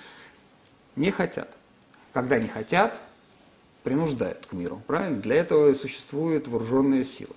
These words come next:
да, для этого и существует понятие вооружённого суверенитета, чего нет у, у большинства субъектов международного права. Поэтому они идут, находят какого-то мегасоюзника, идут в, в русле его интересов, пытаясь вот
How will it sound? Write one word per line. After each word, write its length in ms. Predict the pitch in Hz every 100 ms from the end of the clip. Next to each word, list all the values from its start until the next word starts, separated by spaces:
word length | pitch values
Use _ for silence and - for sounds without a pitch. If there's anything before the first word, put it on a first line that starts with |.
| -
да, 160 | 117 131
для 180 | 113
этого 240 | 147 151 139
и 40 |
существует 540 | 120 - - 135 147 -
понятие 580 | 113 131 139 143 120
вооружённого 880 | 113 117 113 135 131 120 117 120 113
суверенитета, 680 | 110 131 120 120 110 - - - - - -
чего 200 | - 104
нет 240 | 120 170 113
у, 40 | 98 98 -
у 80 | 123
большинства 760 | 117 - 107 - 139 143 143 - - -
субъектов 420 | 117 143 143 -
международного 480 | 107 107 113 110 113
права. 260 | 90 71 - -
Поэтому 320 | - 135 135 113
они 180 | 107
идут, 260 | 113 160 - - - -
находят 400 | - - 139 117
какого-то 400 | - 104 110 104
мегасоюзника, 840 | 117 117 101 - 143 220 170 - 131
идут 220 | 135 143
в, 340 | 127 110 107
в 40 | 110
русле 360 | 123 - 104
его 400 | 98 98 110 107 - -
интересов, 480 | 110 - 90 - - - - - -
пытаясь 680 | 139 180 196 170 - - 135
вот 200 | 123